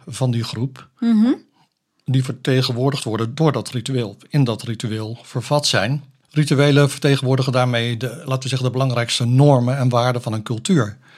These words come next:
Speaker 1: En zo kom je dus dan bij tradities uit, zeg maar. En bij, bij feestdagen. Nu is onze beleving van feestdagen, aangezien wij niet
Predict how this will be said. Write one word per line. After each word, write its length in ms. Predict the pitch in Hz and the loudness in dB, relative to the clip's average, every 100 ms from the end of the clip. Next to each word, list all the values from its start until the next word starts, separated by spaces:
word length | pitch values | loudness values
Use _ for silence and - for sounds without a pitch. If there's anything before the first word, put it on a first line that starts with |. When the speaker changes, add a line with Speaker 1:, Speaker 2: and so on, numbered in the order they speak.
| _ | _
Speaker 1:
En 100 | - | -2
zo 120 | 135 127 | 0 0
kom 160 | 117 | -2
je 80 | 120 | -4
dus 180 | 113 113 | -6 -4
dan 200 | 107 104 | -4 -4
bij 160 | 101 | -4
tradities 640 | 107 - 110 143 143 120 110 | -4 -6 -2 -2 -2 -4 -6
uit, 220 | 92 107 | -8 -10
zeg 200 | 98 95 | -12 -10
maar. 240 | 110 180 - - - - | -10 -10 -12 -20 -20 -16
En 200 | - 131 | -2 0
bij, 260 | 110 98 113 | 2 -2 -6
bij 180 | 110 110 | -8 -8
feestdagen. 760 | - 143 135 - 90 107 139 | -2 0 0 -2 -6 -6 0
Nu 280 | 131 127 120 - _ | 2 2 -2 -8 _
is 160 | 143 151 | -6 0
onze 320 | 160 151 135 | 2 2 4
beleving 420 | 123 123 123 120 | 4 2 2 -2
van 160 | 113 113 | -4 -2
feestdagen, 680 | 127 120 - 110 107 113 127 | 0 0 0 -2 -4 -10 -8
aangezien 300 | 123 - 120 | -4 -2 -2
wij 100 | 117 | -2
niet 260 | 113 - | -4 -8